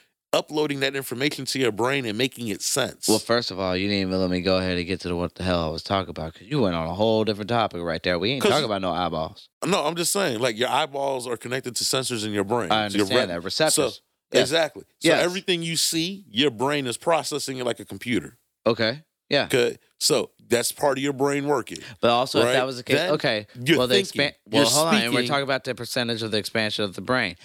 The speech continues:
Speaker 2: So check it out. So if everything that we see, okay, if we were able, for every glance that we move, as we move slow motion, whatever the case is, if we were able to remember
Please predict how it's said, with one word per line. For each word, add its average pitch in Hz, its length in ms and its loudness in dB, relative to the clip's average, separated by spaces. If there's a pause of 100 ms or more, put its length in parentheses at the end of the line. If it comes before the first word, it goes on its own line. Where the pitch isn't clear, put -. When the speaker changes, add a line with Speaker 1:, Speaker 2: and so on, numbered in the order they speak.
(140)
Speaker 2:
So 120 220 0
check 113 240 -2
it 131 80 -4
out. 131 220 -2 (580)
So 104 360 0 (1160)
if 127 200 0
everything 180 480 0
that 123 200 0
we 123 180 -4
see, 92 380 -6 (600)
okay, 120 480 2 (500)
if 123 180 2
we 170 120 6
were 175 140 4
able, 160 540 2
for - 300 -4 (120)
every 185 300 2
glance 175 400 -2
that 151 120 0
we 160 160 4
move, 139 340 0
as 143 220 2
we 156 100 -4
move 151 240 -2
slow 143 320 2
motion, 123 340 -2
whatever 120 280 0
the 110 60 -8
case 113 360 -2
is, - 260 -6 (480)
if 107 140 2
we 139 100 0
were 139 120 2
able 117 300 -2
to 117 80 -2
remember 110 420 -2